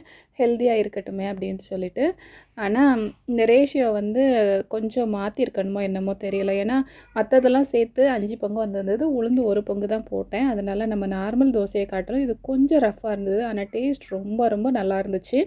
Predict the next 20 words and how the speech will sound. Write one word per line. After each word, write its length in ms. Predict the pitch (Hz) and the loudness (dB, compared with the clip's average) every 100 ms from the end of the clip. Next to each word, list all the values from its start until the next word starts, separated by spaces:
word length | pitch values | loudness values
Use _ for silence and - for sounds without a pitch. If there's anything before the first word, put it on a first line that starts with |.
| - _ _ _ _ _ _ _ _ _ - | -2 _ _ _ _ _ _ _ _ _ -8
அஹ், 240 | 233 220 | -4 0
நெக்ஸ்ட் 300 | 208 214 - | 0 0 0
டைம் 180 | 247 247 | 0 2
வந்து 200 | 202 247 | 4 4
உளுந்து 300 | 269 226 240 | 6 4 2
கொஞ்சம் 220 | 226 208 190 | 2 2 -2
எக்ஸ்ட்ரா 280 | 180 - | -4 -2
போட்டு 240 | 220 202 208 | -2 -2 -4
செஞ்சோன்னா 360 | 190 196 196 226 | -8 -6 -6 -4
சரியா 340 | 214 196 196 | -2 0 2
வரும்னு 360 | 196 196 202 196 | 2 0 -2 -4
நினைக்கிறேன். 380 | 190 190 269 | -4 -2 2
இதுக்கு 280 | 320 247 208 | 2 2 0
கொஞ்சம் 280 | 214 208 196 | -4 -4 -4
தேங்காய் 360 | 208 202 202 196 | -4 -4 -2 -4
சட்னி, 300 | 202 - 202 | -6 -10 -8
கொஞ்சம் 280 | 202 202 208 | -6 -4 -6
சாம்பார், 540 | - 208 208 202 196 233 | -8 -6 -4 0 0 0
இட்லி 320 | 220 - 220 | -2 -4 -4
பொடி 240 | - 190 | -2 -2